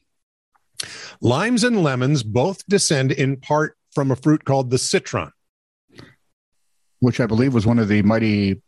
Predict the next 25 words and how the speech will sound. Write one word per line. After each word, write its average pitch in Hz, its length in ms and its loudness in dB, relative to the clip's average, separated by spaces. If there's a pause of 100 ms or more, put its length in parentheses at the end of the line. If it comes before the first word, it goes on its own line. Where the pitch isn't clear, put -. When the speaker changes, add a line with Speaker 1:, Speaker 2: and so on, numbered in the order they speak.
Speaker 2:
Morphin 113 460 0
Power 139 260 0
Rangers. 92 460 -2 (240)
Speaker 1:
I 131 100 -2
thought 120 200 -2
it 98 60 -6
was 98 160 -2
a 113 80 0
car 151 360 -2
from 101 200 -10
France. 160 460 -4 (420)
Although 254 400 2
the 214 140 0
genetics 208 640 2
of 135 120 0
specific 151 600 0
varieties, 147 720 0 (200)
Citroen. 123 720 -2 (760)
Speaker 2:
Citroen 104 600 0 (100)
Speaker 1:
Yeah, 113 180 0
Speaker 2:
is 90 160 0
the 104 80 2
Speaker 1:
Citroen. 92 320 2
Speaker 2:
yeah. 92 420 2 (100)
Speaker 1:
That's, 101 240 -10